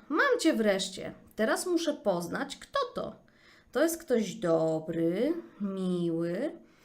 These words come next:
tylko bardzo nieszczęśliwy. Ktoś, z kim nikt nigdy się nie bawił”. Złośliwiec tak bardzo rozczulił się nad sobą,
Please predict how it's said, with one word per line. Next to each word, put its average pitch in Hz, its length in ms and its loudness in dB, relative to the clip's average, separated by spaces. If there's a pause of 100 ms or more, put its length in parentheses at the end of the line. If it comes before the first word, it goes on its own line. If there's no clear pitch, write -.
(160)
tylko 226 280 2
bardzo 175 440 2
nieszczęśliwy. 180 960 -4 (960)
Ktoś, 202 760 0
z - 200 -4
kim 202 500 0
nikt 440 380 0
nigdy 220 420 2
się 170 300 0
nie 185 100 0
bawił”. 269 480 2 (480)
Złośliwiec 226 640 -2
tak 196 180 -2
bardzo 208 400 2
rozczulił 196 500 -4
się 202 120 -6
nad 175 240 -4
sobą, 196 420 -2